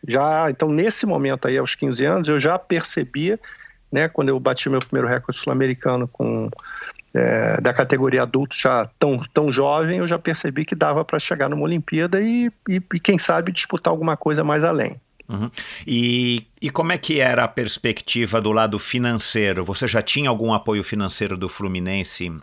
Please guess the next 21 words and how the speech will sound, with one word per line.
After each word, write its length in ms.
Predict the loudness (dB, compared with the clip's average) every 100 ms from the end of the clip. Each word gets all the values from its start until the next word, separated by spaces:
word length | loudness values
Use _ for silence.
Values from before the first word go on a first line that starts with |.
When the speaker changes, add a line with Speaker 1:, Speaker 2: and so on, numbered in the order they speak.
| _ -8
Speaker 2:
naquela 420 | -6 -2 0 0
época? 600 | 2 0 -2 -2 0 0 -2 -18 -18 -16 -4
O 160 | -2
que 220 | 0 -2
que, 640 | -2 0 2 2 2 -2 -8 _ -4
é, 600 | -2 0 0 0 -2 -4 -8 -10
o 120 | -10 -4
que 160 | -6
que 520 | -4 -2 0 2 -2 -6
te, 460 | -6 -2 -2 -2 -8 _
te, 580 | -8 -6 -4 -4 -6 -8 -10 -12 -6
enfim, 460 | -6 -4 -8 -10 -10
te, 460 | -8 -6 -6 -8 -8
te 120 | -4
dava 240 | 0 2 2
essa 260 | 0 -2
impressão 640 | -2 -2 -4 -2 -2 -2 -2
ou 260 | -2 -2
essa 220 | -4 -4
vontade 540 | -6 -8 -4 -4 -4 -6
de, 340 | -8 -8 -10